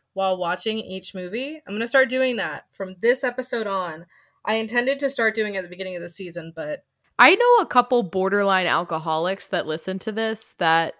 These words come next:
Speaker 2: will be appreciative of this new segment.
Speaker 1: Yeah, I thought about doing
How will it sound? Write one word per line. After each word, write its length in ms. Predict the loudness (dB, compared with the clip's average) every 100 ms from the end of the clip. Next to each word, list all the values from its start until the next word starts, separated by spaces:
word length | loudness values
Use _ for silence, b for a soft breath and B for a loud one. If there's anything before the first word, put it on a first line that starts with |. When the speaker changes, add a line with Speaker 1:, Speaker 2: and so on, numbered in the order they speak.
| -8
Speaker 2:
will 180 | -6 -4
be 640 | -4 -4 -4 -4 -4 -8 _ _ _ _
appreciative 680 | -8 -4 -6 -2 -4 -4 -10 _
of 320 | -2 -2 -4 _ _ _ _ _ _
this 200 | -10 -6
new 100 | -8
segment. 440 | -6 -6 -6 -14 _ _ _
Speaker 1:
Yeah, 360 | -2 2 2 4
I 120 | 2
thought 260 | 4 2 4
about 280 | 2 2
doing 580 | 0 -2 0 0 0 -4